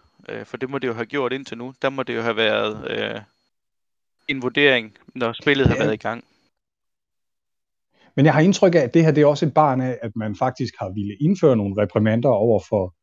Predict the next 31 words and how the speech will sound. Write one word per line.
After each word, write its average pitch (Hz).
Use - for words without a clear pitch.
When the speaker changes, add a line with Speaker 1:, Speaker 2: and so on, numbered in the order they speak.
Speaker 2:
øh, 98
personer, 123
der 107
så 123
siger, 117
Men 107
der 120
står 143
ingen 135
steder, 143
at 123
jeg 113
ikke -
må 120
dit 120
og 113
dat. 117
Speaker 1:
Jamen, 107
det -
kan -
også -
være. -
Speaker 2:
Så 127
det 113
har 127
I 113
faktisk 123
ikke, 127
øh, 110
retten 113
til. 123